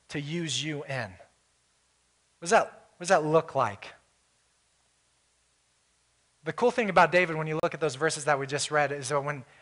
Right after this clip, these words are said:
when his father asked him to take the cheese and the bread to his brothers, it didn't just say that he grudgingly did it.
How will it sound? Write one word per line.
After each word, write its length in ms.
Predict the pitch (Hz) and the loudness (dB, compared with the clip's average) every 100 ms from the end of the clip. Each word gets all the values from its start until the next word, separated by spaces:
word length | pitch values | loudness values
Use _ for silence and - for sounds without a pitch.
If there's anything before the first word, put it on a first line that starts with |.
| _ | _
when 140 | 156 | -6
his 180 | 160 160 | -6 -2
father 320 | - 180 160 | 4 6 4
asked 320 | 139 160 160 | 4 4 4
him 100 | 165 147 | -2 -6
to 80 | |
take 260 | 139 170 156 | -2 -2 -2
the 100 | 143 | -6
cheese 320 | - 180 170 | -4 -4 -4
and 100 | 151 | -6
the 60 | 143 | -4
bread 380 | 127 156 151 147 - - _ | 4 4 4 -4 -18 -20 _
to 160 | - | -2
his 140 | 160 135 | -2 -2
brothers, 500 | 123 165 151 139 - | 2 2 2 -2 -2
it 100 | 175 | 0
didn't 200 | 175 202 | 2 2
just 160 | 170 170 | 2 4
say 140 | 190 | 4
that 160 | 175 156 | 6 4
he 80 | 143 | 2
grudgingly 560 | 143 160 165 165 151 | 4 4 4 -2 -2
did 180 | 139 151 | 0 2
it. 220 | 139 120 | 2 -2